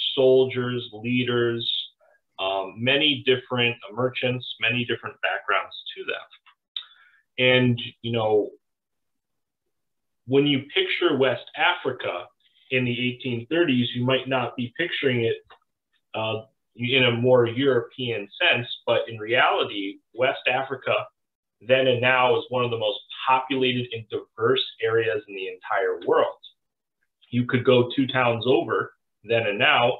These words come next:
and they'd be speaking a completely different language because there's so many different ethnic groups. Um, and so trade was very vibrant. You see this little marketplace here, trading of, uh, food and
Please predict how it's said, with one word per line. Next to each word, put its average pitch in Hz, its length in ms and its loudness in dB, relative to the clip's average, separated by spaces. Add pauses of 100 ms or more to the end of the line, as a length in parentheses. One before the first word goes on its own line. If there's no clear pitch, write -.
and 110 220 -6
they'd 110 140 -8
be 110 140 -14
speaking 139 360 -2
a 123 40 -6
completely 123 520 -8
different - 280 -4
language 117 480 0 (520)
because 117 180 -2
there's 107 200 -2
so 120 120 2
many 113 220 -2
different 104 360 -2 (320)
ethnic 101 400 -8
groups. - 300 -12 (760)
Um, 120 460 4
and 113 240 -6
so 92 220 2 (120)
trade 131 360 2
was 120 160 -2
very 123 340 2
vibrant. 120 560 -2 (220)
You 101 120 -10 (120)
see 113 100 -4
this 104 140 0 (100)
little 98 240 0
marketplace 107 760 -2 (200)
here, 101 380 -2 (460)
trading 117 640 0
of, 95 480 0 (560)
uh, 87 220 -6 (180)
food 156 380 4 (100)
and 98 300 -4